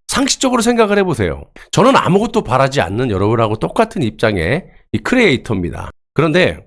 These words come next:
왜 이렇게 다루냐면, 내년 총선에 박근혜 대통령께서 요만큼의 영향력이 없다고 하면 제가 미친 사람입니까? 뭐 하려고 내년 총선을 앞두고 비중도 없는 사람을 갖다가 제가 이렇게 미친 사람 마냥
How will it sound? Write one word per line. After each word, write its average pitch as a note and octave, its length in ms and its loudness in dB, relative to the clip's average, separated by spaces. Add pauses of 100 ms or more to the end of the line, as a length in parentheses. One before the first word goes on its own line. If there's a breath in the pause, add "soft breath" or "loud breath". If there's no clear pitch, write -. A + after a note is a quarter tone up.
(160)
왜 G3+ 320 6
이렇게 F#3 240 2
다루냐면, G#2+ 760 -4 (120)
내년 B3 560 4 (160)
총선에 A#3+ 840 0 (440)
박근혜 A#3+ 480 2
대통령께서 F3+ 1200 0 (280)
요만큼의 C4 640 4
영향력이 E3 460 2
없다고 G#3 480 2
하면 F#3+ 240 0
제가 E3+ 460 0 (180)
미친 A#2 440 -2
사람입니까? G3 800 0 (220 soft breath)
뭐 C#3+ 180 8
하려고 C#4+ 500 6
내년 G3 300 4
총선을 A#3 460 -2
앞두고 D3 560 0
비중도 A3+ 480 0
없는 F3 280 2
사람을 D3+ 360 2
갖다가 A#2+ 380 2
제가 A2+ 200 2
이렇게 F#2 580 0
미친 E3+ 340 0
사람 F#3+ 260 2
마냥 C3 480 0